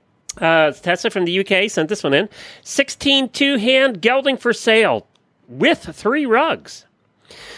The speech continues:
Sixteen two-hand gelding for sale, thoroughbred, T H U R A B R E D. Bought for the partner, but she really hasn't got the time to look after him or bond with him,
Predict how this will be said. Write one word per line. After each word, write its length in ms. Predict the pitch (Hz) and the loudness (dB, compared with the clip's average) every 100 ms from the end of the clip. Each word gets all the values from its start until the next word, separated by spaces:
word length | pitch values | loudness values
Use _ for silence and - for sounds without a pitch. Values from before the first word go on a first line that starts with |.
| - | -18
Sixteen 460 | - 277 - 294 302 | -4 -4 0 2 2
two-hand 480 | 285 254 262 269 165 | 2 2 2 2 2
gelding 320 | 185 233 302 | 2 2 0
for 160 | - 269 | -2 -4
sale, 480 | - - 226 214 196 | -4 0 4 4 2
thoroughbred, 1120 | - 320 339 339 254 151 - 131 117 127 - - | -2 2 4 4 2 0 2 4 6 2 -2 -14
T 320 | - 254 247 | -8 -6 0
H 280 | 190 180 139 | 0 0 -4
U 240 | 277 330 | -2 0
R 260 | 170 131 - | 0 0 0
A 420 | 131 110 104 131 _ _ 123 | 0 0 -2 -6 _ _ -14
B 180 | 117 160 | -6 0
R 160 | 139 123 | 2 2
E 180 | 117 104 | -2 -4
D. 440 | 117 101 135 254 _ _ - - - - - _ _ | -4 -2 -4 -6 _ _ -20 -20 -20 -20 -20 _ _
Bought 280 | 202 277 302 | 0 0 -2
for 240 | - 247 254 | -2 2 2
the 100 | 254 | 0
partner, 460 | - 302 277 214 | 0 0 2 2
but 180 | 214 240 | 2 0
she 200 | - 285 | -2 -4
really 400 | 339 381 392 370 | 0 0 2 2
hasn't 420 | 262 294 285 277 | 2 0 0 0
got 180 | 226 220 | 0 0
the 60 | 226 | -4
time 360 | - 185 190 | 0 2 2
to 100 | 185 | 2
look 220 | 170 175 135 | -2 0 0
after 400 | 127 - 139 139 | 0 0 0 2
him 160 | 143 | 2
or 120 | 147 139 | 2 0
bond 420 | 123 104 101 92 | 2 2 0 -4
with 180 | 90 - | -10 -8
him, 360 | 95 73 - | -10 -10 -18